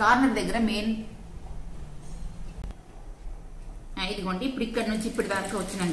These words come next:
కదా. ఇప్పుడు నేను ఇందాక చెప్పాను కదా మీకు కార్నర్ దగ్గర, కార్నర్ దగ్గర అని. ఇదిగోండి ఇదే మెయిన్ కార్నర్ మనకు ఈ నెక్ దగ్గర వచ్చేది. ఇదిగోండి ఇది చాలా జాగ్రత్తగా వేసుకుంటే మనకు నీట్ గా వస్తది. ఇదిగోండి ఇక్కడ నుంచి ఇప్పుడు ఇక్కడ వరకు ఇలా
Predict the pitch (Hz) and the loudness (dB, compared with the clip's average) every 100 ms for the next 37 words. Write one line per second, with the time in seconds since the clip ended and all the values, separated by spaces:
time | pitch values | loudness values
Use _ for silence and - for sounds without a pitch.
0 | 160 233 - - - - - 220 - 254 | 2 0 0 -4 -10 -8 -4 -2 2 4
1 | 247 247 247 285 285 269 247 262 247 247 | 4 4 6 6 4 2 2 4 4 6
2 | 240 240 220 - 214 226 226 220 220 214 | 6 4 0 4 6 6 6 4 4 2
3 | 214 220 208 214 208 196 214 220 196 170 | 2 0 0 0 0 0 2 4 4 4
4 | 170 175 202 214 190 202 185 175 170 170 | 2 4 8 8 6 0 2 4 6 4
5 | 185 202 165 - 480 - - - - 220 | 2 -2 -2 0 -2 -2 -10 -14 -2 4
6 | 214 220 247 226 202 175 - 175 240 571 | 4 6 4 6 6 4 2 0 2 -2
7 | - - - - 190 185 180 185 185 214 | -4 -12 -14 -8 -2 0 2 2 2 0
8 | 170 185 214 190 180 175 180 208 202 175 | 0 2 0 2 4 4 0 -2 0 0
9 | 170 - 180 466 440 262 262 - - 226 | 0 -4 -4 -2 2 2 2 0 2 4
10 | 220 214 226 220 - 143 - - - - | 4 2 -2 -2 -2 -4 -6 -12 -16 -16
11 | - - - - 175 175 170 180 202 185 | -16 -16 -16 -10 -2 0 0 0 -2 -2
12 | 185 415 - - - - 285 440 214 208 | 0 0 0 -2 -10 -8 -2 0 0 2
13 | 180 202 220 285 | 2 2 2 4